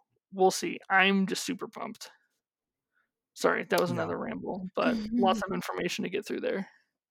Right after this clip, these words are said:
Speaker 2: Yeah. And it should be
Speaker 3: And
Speaker 2: noted, Michelle
Speaker 3: Yep.
Speaker 2: Prince is out with injury, so she
Speaker 3: Yep.
Speaker 2: won't be
Speaker 3: Yep.
Speaker 2: available for, um, Houston during this game.
Speaker 3: Mm-hmm.
Speaker 1: Mm-hmm. Mm-hmm.
Speaker 2: Sorry, Cindy, what were you gonna say?
Speaker 3: I was just gonna say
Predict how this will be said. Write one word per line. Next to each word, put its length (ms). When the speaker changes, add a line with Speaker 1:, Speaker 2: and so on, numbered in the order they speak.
Speaker 2:
Yeah. 260
And 240
it 80
should 180
be 60
Speaker 3:
And 100
Speaker 2:
noted, 240
Michelle 440
Speaker 3:
Yep. 280
Speaker 2:
Prince 400
is 220
out 360
with 120
injury, 380
so 140
she 180
Speaker 3:
Yep. 100
Speaker 2:
won't 260
be 140
Speaker 3:
Yep. 60
Speaker 2:
available 460
for, 540
um, 400
Houston 380
during 200
this 140
game. 260
Speaker 3:
Mm-hmm. 220
Speaker 1:
Mm-hmm. 320
Mm-hmm. 220
Speaker 2:
Sorry, 240
Cindy, 300
what 240
were 80
you 160
gonna 160
say? 260
Speaker 3:
I 140
was 120
just 180
gonna 200
say 580